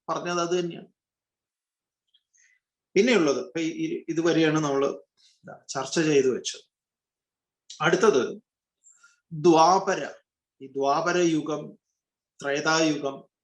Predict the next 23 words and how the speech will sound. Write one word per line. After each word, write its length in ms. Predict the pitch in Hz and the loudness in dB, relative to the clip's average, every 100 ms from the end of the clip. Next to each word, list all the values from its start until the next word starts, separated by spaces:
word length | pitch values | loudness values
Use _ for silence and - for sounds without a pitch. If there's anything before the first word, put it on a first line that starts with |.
| _ _ _ _ _ - | _ _ _ _ _ -4
കലിയുഗം, 680 | 151 170 180 139 135 135 - _ _ - | -2 2 2 0 -4 -8 -20 _ _ -10
സത്യയുഗം, 960 | - 151 - 190 165 139 131 135 156 _ _ _ _ _ _ _ _ _ - - | -6 -6 -2 0 2 0 -4 -10 -16 _ _ _ _ _ _ _ _ _ -20 -12
ഇതെല്ലാം 460 | 208 233 233 269 240 | 0 0 2 2 2
നമ്മുടെ, 640 | 190 196 185 - - - _ _ _ _ _ _ _ _ _ _ _ _ _ _ _ _ _ _ _ _ _ _ _ _ | 0 0 0 -2 -2 -10 _ _ _ _ _ _ _ _ _ _ _ _ _ _ _ _ _ _ _ _ _ _ _ _
നമ്മള് 760 | 170 160 185 202 214 165 - - - | -10 -8 -2 0 2 0 -4 -12 -10
ഈ 140 | 175 | -4
ലോകം 440 | 165 156 180 185 226 | 2 4 4 2 0
എന്ന് 160 | 233 | 0
പറഞ്ഞാൽ 420 | 220 175 180 180 147 | 0 0 -2 -2 -4
ആദ്യം 320 | 165 - 180 | -6 -4 -4
നമ്മൾ 200 | 185 196 | -4 -4
മനസ്സിലാക്കേണ്ടത് 680 | 185 180 190 185 185 180 | -4 -6 -4 -6 -6 -10
അതാ. 320 | 170 127 - - _ _ - | -8 -8 -10 -14 _ _ -8
ഈ 80 | 156 | -2
ലോകം 400 | 160 156 180 208 | 2 4 4 2
എന്ന് 140 | 214 214 | 2 0
പറഞ്ഞാൽ 420 | 190 180 156 - - | 0 0 -2 -6 -10
അനുഭവ 640 | 160 185 220 190 185 208 | -4 0 0 2 2 4
മണ്ഡലം 680 | 214 180 175 175 170 175 170 | 4 2 2 2 4 2 -2
എന്നാണ് 280 | 156 139 113 _ 143 | -12 -12 -14 _ -6
ലോകം 300 | 147 160 - | -4 -2 -6
എന്ന് 120 | 131 | -8
പറഞ്ഞാൽ. 240 | - _ | -14 _